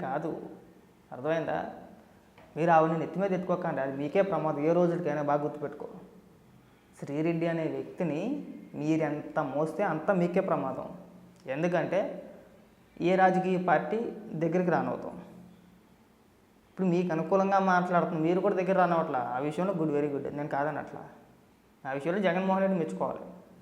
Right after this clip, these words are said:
ఇలాంటి వ్యక్తుల్ని రాజకీయాల్లోకి రానివ్వకుండా ఉన్నందుకు. సరే, ఆ సజ్జల భార్గవ రెడ్డి గారు ఇంకొకడు, ఇంకొకడు పేమెంట్ ఇచ్చి మాట్లాడిపోతున్నాడు, అది వేరే విషయం, పక్కన పెట్టండి. రేపు తనకి ఏదైనా కష్టం వచ్చినప్పుడు ఇదే స్థాయిలో ఇంతకన్నా ఎక్కువ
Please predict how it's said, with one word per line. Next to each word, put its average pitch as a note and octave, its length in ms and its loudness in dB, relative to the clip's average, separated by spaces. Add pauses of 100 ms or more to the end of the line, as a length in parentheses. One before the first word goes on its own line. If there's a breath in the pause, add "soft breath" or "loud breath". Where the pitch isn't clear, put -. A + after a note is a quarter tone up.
(120)
ఇలాంటి D#3+ 280 2
వ్యక్తుల్ని F#3 360 -4 (540)
రాజకీయాల్లోకి E3 580 2
రానివ్వకుండా D#3 420 0
ఉన్నందుకు. D3 420 -4 (960)
సరే, E3+ 160 4 (220)
ఆ D3 120 2
సజ్జల C3+ 300 -2
భార్గవ D3+ 280 4
రెడ్డి D#3 160 2
గారు F3 180 2
ఇంకొకడు, D#3 320 0
ఇంకొకడు D#3 320 0
పేమెంట్ D#3 300 -2
ఇచ్చి D#3+ 160 -6
మాట్లాడిపోతున్నాడు, D3+ 580 -2 (380 loud breath)
అది D3+ 120 2
వేరే E3+ 220 6
విషయం, D3+ 200 -6
పక్కన D3 240 -6
పెట్టండి. - 360 -12 (1300 soft breath)
రేపు F#3+ 420 2 (360)
తనకి E3 300 0
ఏదైనా G3 280 2 (120)
కష్టం G3 240 0
వచ్చినప్పుడు E3+ 520 0 (420)
ఇదే D3 320 0
స్థాయిలో E3 520 2 (800)
ఇంతకన్నా E3+ 400 -2 (100)
ఎక్కువ F#3 180 0